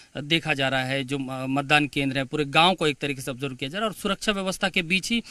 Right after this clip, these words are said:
पार्टी वहां तक पहुंच सकती है। अभी सीआरपीएफ़ कैंप में है, पूरा का पूरा जो पोलिंग पार्टी है, हेलीकॉप्टर से पहुंचा है। कल पूरी सुरक्षा के साथ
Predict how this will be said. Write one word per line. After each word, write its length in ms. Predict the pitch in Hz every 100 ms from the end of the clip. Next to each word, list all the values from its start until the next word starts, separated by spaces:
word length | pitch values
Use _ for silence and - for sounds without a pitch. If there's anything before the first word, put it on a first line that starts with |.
| - - -
पार्टी 280 | 180 170 180
वहां 180 | 151
तक 100 | 147
पहुंच 240 | 139 143 135
सकती 240 | 139 -
है। 60 | 156
अभी 200 | 170 190
सीआरपीएफ़ 460 | - 185 175 196 -
कैंप 240 | 180 175
में 80 | 180
है, 60 | 190
पूरा 260 | - 180
का 120 | 180 175
पूरा 200 | 180 170
जो 100 | 160
पोलिंग 320 | 180 180 185
पार्टी 300 | 175 151 180
है, 100 | 214 - -
हेलीकॉप्टर 400 | 156 175 190 196
से 120 | 180 180
पहुंचा 340 | - 180 202
है। 80 | 220 -
कल 180 | 220 240
पूरी 280 | - 214
सुरक्षा 420 | 208 196 185 - 196
के 120 | 190
साथ 200 | 202